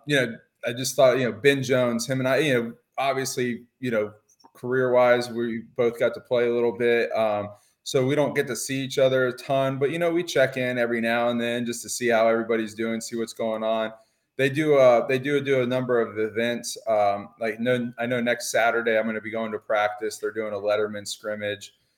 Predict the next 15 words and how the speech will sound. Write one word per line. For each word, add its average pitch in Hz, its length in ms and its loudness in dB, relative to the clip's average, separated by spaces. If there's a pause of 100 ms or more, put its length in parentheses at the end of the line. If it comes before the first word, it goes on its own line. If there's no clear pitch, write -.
(240)
and, 104 360 -2
uh, 98 220 4
lunch. 107 640 -4
Um, 95 440 0 (580)
you 113 80 -6
know, 104 100 0
there's 104 220 -2
a 104 40 -6
golf 101 380 0
tournament 107 340 -4
revolving 101 540 2
around 101 340 0
that. 101 440 -2
Um, 98 280 -2
so, 110 320 2